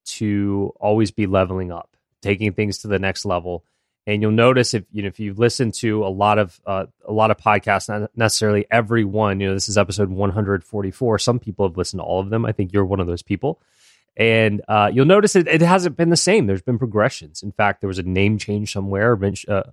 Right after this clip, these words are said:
originally, it was the Online Course Guy podcast, and then I changed it to the Online Course Show. And there's been different intros and, and different formats and segments, and, and I'm just trying to make it a-, as good as possible. Um,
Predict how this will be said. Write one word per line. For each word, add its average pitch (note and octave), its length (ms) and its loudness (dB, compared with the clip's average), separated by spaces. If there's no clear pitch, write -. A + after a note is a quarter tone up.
originally, A2 420 4
it G2 60 4
was F#2+ 400 0
the G#2 80 0
Online G2 260 0
Course F#2+ 300 -6
Guy F#2+ 280 2
podcast, F2 720 -6
and F#2 80 -12
then F2+ 80 -8
I F2+ 60 -8
changed F#2 260 -8
it F2+ 80 -12
to F#2 100 -10
the F2+ 60 -6
Online F2+ 240 -6
Course F#2+ 220 -10
Show. F2+ 380 -4
And F#2 120 -6
there's A2+ 140 2
been C#3 180 4
different C3 380 0
intros A2+ 580 0
and, A2 140 -8
and G2+ 120 -10
different A2+ 380 0
formats B2 480 2
and C#3 100 -2
segments, A2+ 540 0
and, G#2+ 140 -6
and B2 100 -6
I'm B2+ 100 -2
just C3 200 -8
trying D3+ 180 2
to D#3+ 60 2
make C#3+ 200 2
it C3+ 120 2
a-, - 280 -6
as G2 140 -6
good A#2 180 2
as C3 120 0
possible. G#2 640 -4
Um, F#2 560 -4